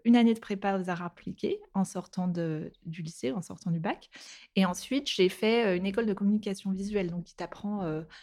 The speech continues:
surtout à être graphiste, tu vois. Et parce que je m'étais dit, «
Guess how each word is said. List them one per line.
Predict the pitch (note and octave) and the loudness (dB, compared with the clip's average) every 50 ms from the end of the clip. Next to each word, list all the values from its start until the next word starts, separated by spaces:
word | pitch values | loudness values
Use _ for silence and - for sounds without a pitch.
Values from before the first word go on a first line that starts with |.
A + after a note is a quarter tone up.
| - - - - | -20 -20 -20 -16
surtout | - - G3 - - A#3 | -10 -10 -8 -2 2 2
à | G#3 | 2
être | E3+ D#3 - | 2 2 -2
graphiste, | F3 - - F#3 F3+ - - E3+ - - - - - - - _ _ _ _ _ | -6 -4 -4 -4 -4 -4 -6 -8 -8 -8 -16 -20 -20 -20 -20 _ _ _ _ _
tu | - - F#3 | -14 -10 -4
vois. | E3 E3 E3 E3+ F3 - | -2 -2 0 -2 0 0
Et | E3+ E3 E3 E3 | 0 2 2 0
parce | E3 - F3 E3 - | 0 -2 -4 -4 -2
que | - F#3 | -4 -4
je | F3+ - | 0 2
m'étais | F#3+ E3+ D#3+ F3 D#3+ | 0 0 2 0 -2
dit, « | D#3 E3+ F#3 G#3 | 0 0 -2 -2